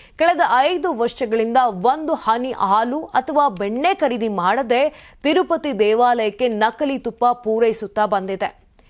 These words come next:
ಎರಡ್ ಸಾವಿರದ ಹತ್ತೊಂಬತ್ತರಿಂದ ಎರಡ್ ಸಾವಿರದ ಇಪ್ಪತ್ನಾಲ್ಕರವರೆಗೆ ಈ ಡೈರಿಯು ಅರವತ್ತೆಂಟು ಲಕ್ಷ ಕಿಲೋ ತುಪ್ಪ, ಸುಮಾರು ಇನ್ನೂರ ಐವತ್ತು ಕೋಟಿ ಮೌಲ್ಯದ ಪೂರೈಕೆ ಮಾಡಿದೆ ಎನ್ನುವುದು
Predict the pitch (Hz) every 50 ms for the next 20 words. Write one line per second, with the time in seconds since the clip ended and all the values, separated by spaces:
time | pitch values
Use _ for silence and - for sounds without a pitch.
0 | - - 208 214 226 226 226 - 247 240 220 220 - - - 254 254 240 240 226
1 | 233 240 226 226 262 311 294 247 226 226 - 254 240 214 220 214 - 240 233 -
2 | 220 208 190 202 262 269 269 277 240 233 214 214 220 262 294 226 262 285 302 277
3 | - - - - - - 262 311 339 330 339 339 370 370 370 392 381 339 311 320
4 | 320 339 339 330 302 302 311 285 349 320 285 269 269 - 311 277 277 277 - 254
5 | 247 240 247 254 - 247 - - - 240 254 262 254 - - 247 226 226 226 233
6 | 240 220 214 226 233 233 220 196 202 214 214 220 220 - 226 220 208 214 214 -
7 | 226 214 208 202 208 208 208 202 214 208 208 - 202 208 208 214 220 208 214 -
8 | 214 208 196 185 196 226 262 240 220 220 233 220 220 226 247 277 285 208 254 285
9 | 294